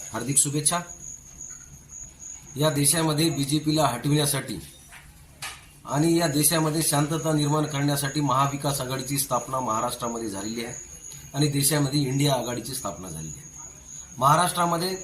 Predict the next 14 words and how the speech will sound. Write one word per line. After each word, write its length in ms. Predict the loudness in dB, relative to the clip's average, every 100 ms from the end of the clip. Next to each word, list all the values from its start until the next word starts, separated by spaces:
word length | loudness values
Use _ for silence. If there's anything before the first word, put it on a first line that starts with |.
| -12 -16 -16 -18 -18 -8 0
सोनिया 300 | 4 4 4
गांधी 400 | 2 2 2 2
यांच्या 540 | 2 2 2 2 -2 -14 -12 -2
आदेशाने, 680 | 2 4 2 2 -2 -6 -12 -20 -12 -10 -10 -12 -16 -18 -20 -20 -10 0
माननीय 360 | 2 4 2 2
खरगे 280 | 0 2
साहेब 200 | 2 2
यांच्या 280 | -2 0 0
आदेशाने 520 | 0 2 2 0 -6 -14 -16 -16 -16 -18 -16 -6
महाराष्ट्राचे 580 | 2 4 4 2 0 -2
प्रभारी 400 | 0 2 2 2
तथा 200 | 0 2
महाराष्ट्राचे 560 | 4 4 2 -2 -2 -2
अध्यक्ष 360 | -2 2 2